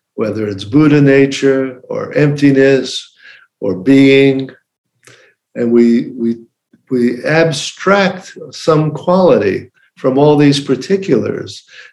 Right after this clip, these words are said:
and we think that that is some underlying universal that we're going to be able to tap into. And as I say, that's a kind of thought that's, we can get in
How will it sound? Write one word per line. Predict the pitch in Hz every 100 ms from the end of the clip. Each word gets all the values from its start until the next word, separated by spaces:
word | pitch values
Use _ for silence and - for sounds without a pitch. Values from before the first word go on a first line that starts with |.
| -
and | 131
we | 131
think | 131 - 190 185
that | 156 143
that | 143 139 139 139
is | 131 127 123 120 - - _ _
some | - - 147 156 160
underlying | 147 147 135 143 127 135 135 131 117
universal | 123 127 117 117 120 - 107 104 107 _ - _ _
that | 120 113 113 117 120 113
we're | 131 131
going | 135 131
to | 123
be | 120 123
able | 123 117
to | 113 113
tap | 107 120 117 117
into. | 107 101 - - _ _ _ _ _ _ _ _ _ _ _ _ _ _ -
And | 120
as | 151 147
I | 143 135
say, | - 143 113 98
that's | 120 147 151 -
a | 139
kind | - - 147 151 151 147 135
of | 127
thought | - - 131 127 123
that's, | 117 101 - - -
we | 117 117
can | 117 113
get | 127 131 123
in | 117 110 104 101